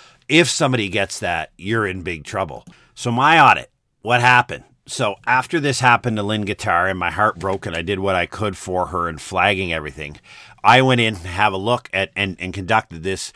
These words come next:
what is my exposure and what's my single point of, of exposure audit on my online presence to see what my vulnerabilities were and to, you know,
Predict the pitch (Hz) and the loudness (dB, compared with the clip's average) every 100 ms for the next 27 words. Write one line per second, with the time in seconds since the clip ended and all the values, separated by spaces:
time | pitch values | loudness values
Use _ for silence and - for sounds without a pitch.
0 | - - - 92 101 92 98 95 98 - | -20 -20 -6 -2 -2 -2 -2 0 -2 -4
1 | 92 90 95 85 90 90 87 95 87 107 | -6 -4 -6 -6 -6 -6 -6 -8 -8 -8
2 | 92 92 95 85 - 80 80 71 _ 82 | -8 -8 -6 -6 -6 -6 -6 -8 _ -12
3 | 78 80 - 123 120 104 92 80 - _ | -10 -12 -4 0 0 0 -4 -8 -18 _
4 | 101 120 127 101 - 98 117 110 104 104 | 6 8 8 4 -2 0 0 2 0 0
5 | 98 98 95 90 87 85 - 95 73 60 | 0 0 -2 -4 -4 -6 -4 -4 -4 -12
6 | - - 101 - - - 180 143 95 92 | -12 -6 -4 -4 -4 -2 0 0 -2 -6
7 | - - - - _ 90 120 117 120 120 | -12 -20 -20 -20 _ 2 2 2 2 2
8 | 92 104 107 107 98 104 101 95 92 85 | 2 0 0 0 -2 -2 -2 -2 -6 -6
9 | 95 107 117 95 92 85 98 _ - 110 | -4 -2 -4 -6 -8 -8 -12 _ -6 -4
10 | 87 | -4